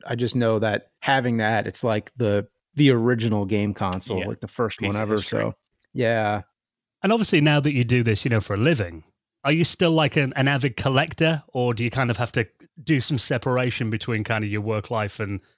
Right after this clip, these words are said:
Speaker 3: personal <laughs> life?
Speaker 1: Oh, um, I, I still collect a little bit, n-, not as much because, um, you know, the room's full and, uh, most of the games I was ever looking for, I have now.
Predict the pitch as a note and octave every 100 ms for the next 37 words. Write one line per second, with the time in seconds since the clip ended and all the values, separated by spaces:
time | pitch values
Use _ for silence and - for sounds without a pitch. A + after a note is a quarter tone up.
0 | _ - C#3 A#2+ C#3 B2+ B2 F#2 F2 -
1 | _ _ _ _ D3 F3+ F#3+ F3+ F3+ F#3
2 | F3+ F#3 F3+ F3+ - _ - - _ _
3 | - F3 G3 - - B3 - G3 F#3 -
4 | C3+ B2 B2+ C3+ F3 D#3 F3+ F#3+ D3 D3
5 | D#3 F3+ D3+ A2+ A2+ G#2+ - - - A2+
6 | B2 A2 G#2 - - - - - - G#2+
7 | G2+ G2+ G#2 B2+ - E3+ B2+ A#2 B2 C3+
8 | C#3 B2 - - A#2+ A#2 A#2+ A2+ - B2
9 | A2 A2 A2 G#2 G#2 G2 - - _ _
10 | - C3+ C#3+ C#3 C3 A#2+ B2 A#2+ A#2 A2+
11 | G#2 G#2 G2 - _ - A2+ A2 A2 C3
12 | A#2 C3 B2+ A#2 G2 F#2+ G#2 A2 A2+ A#2
13 | B2